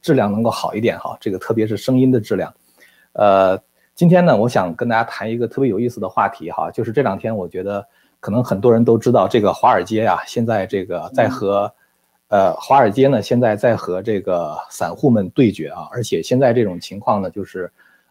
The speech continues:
Speaker 1: 呃，感觉这个情况特别的，呃，就是像过山车一样起起伏伏哈。呃，这个散户对决华尔街的话呢，是让一些这个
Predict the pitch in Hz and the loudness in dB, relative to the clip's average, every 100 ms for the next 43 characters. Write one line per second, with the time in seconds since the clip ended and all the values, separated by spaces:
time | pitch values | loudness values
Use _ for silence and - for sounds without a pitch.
0 | - 90 87 90 95 92 113 110 101 - | -10 -8 -8 -2 -2 0 0 0 0 -2
1 | 107 131 107 - - - 110 92 95 98 | -2 0 0 -4 -6 2 2 2 0 0
2 | 90 - _ _ _ _ - 85 76 69 | 0 -4 _ _ _ _ -14 -12 -14 _
3 | - 95 92 87 - 110 135 120 127 120 | -14 -12 -12 -12 -4 -4 0 0 0 0
4 | 143 113 90 78 - - 113 87 - 101 | 2 2 2 -4 -8 -6 -4 -6 -6 -8
5 | - 87 76 73 _ _ - _ _ _ | -6 -6 -6 -10 _ _ -20 _ _ _
6 | - 101 98 98 98 - _ _ _ - | 0 4 6 4 2 -4 _ _ _ 0
7 | 175 143 110 101 _ _ _ _ _ _ | 4 6 4 2 _ _ _ _ _ _
8 | _ - 113 147 185 143 147 - 147 92 | _ -4 0 2 4 4 2 2 2 0
9 | 87 127 113 - 90 80 - 123 127 120 | -2 -2 0 -2 -6 -8 -12 -6 -4 -4
10 | 110 117 110 104 87 78 76 _ | -8 -8 -8 -8 -10 -16 -20 _